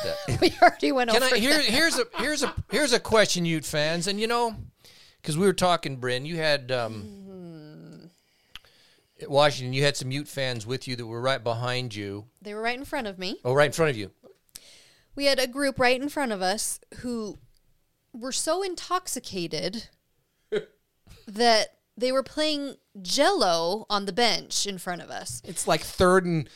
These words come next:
Speaker 3: four, game's tied, and they're
Speaker 2: Well,
Speaker 3: playing Jell-O.
Speaker 2: and these are grown adults, probably in their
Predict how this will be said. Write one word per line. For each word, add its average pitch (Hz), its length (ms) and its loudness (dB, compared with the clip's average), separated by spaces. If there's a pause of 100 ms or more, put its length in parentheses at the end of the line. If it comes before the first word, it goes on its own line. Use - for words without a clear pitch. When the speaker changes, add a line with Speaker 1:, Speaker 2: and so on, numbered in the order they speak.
(140)
Speaker 3:
four, 160 640 8
game's 175 440 2
tied, 147 580 4
and 139 160 0
they're 139 180 0 (160)
Speaker 2:
Well, 320 180 2
Speaker 3:
playing 156 260 6
Jell-O. 143 520 4
Speaker 2:
and 285 220 0 (200)
these 262 340 -6
are 320 180 -4 (600)
grown 233 540 0 (640)
adults, 196 720 -2 (300)
probably 427 360 4
in 381 80 0
their 269 320 2